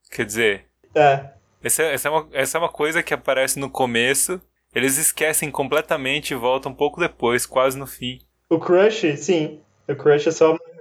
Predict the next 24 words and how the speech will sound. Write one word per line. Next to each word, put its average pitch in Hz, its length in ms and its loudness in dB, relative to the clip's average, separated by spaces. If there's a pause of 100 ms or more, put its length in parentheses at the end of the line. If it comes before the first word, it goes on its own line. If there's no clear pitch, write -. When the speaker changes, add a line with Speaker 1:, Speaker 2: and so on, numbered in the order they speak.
(260)
Speaker 2:
uma 165 260 -4
piadinha. 139 680 2 (320)
É 170 100 4
só 226 180 0
uma 247 140 2
piadinha, 254 600 0
mas 247 220 2
é 240 80 4
o 240 120 2
tema, 233 1000 2 (340)
é 190 40 6
o 190 60 4
tema 196 260 0
da 196 80 2
abertura, 220 500 2
da 165 100 4
primeira 170 300 0
abertura. 160 720 0 (300)
Vamos 170 180 0
falar 160 180 4
da 160 80 4
abertura 143 400 0
logo 120 220 2
mais. 120 240 -10